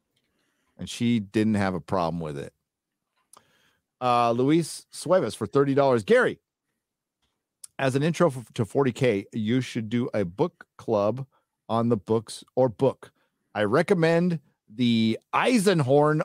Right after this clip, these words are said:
Omnibus." Oh my God. Is that a good place to start? I need the most nor-, I,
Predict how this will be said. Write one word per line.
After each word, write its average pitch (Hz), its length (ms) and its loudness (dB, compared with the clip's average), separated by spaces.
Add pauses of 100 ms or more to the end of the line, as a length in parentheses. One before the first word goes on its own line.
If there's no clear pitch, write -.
(100)
Omnibus." 147 800 0
Oh 135 200 2
my 104 200 0
God. 90 340 -2 (960)
Is 127 160 0
that 175 160 2
a - 20 4
good 170 220 2
place 180 260 2
to 170 80 0
start? 175 380 2
I 156 100 2
need 220 220 2
the 247 80 2
most 208 240 2
nor-, 160 260 4
I, 143 100 -2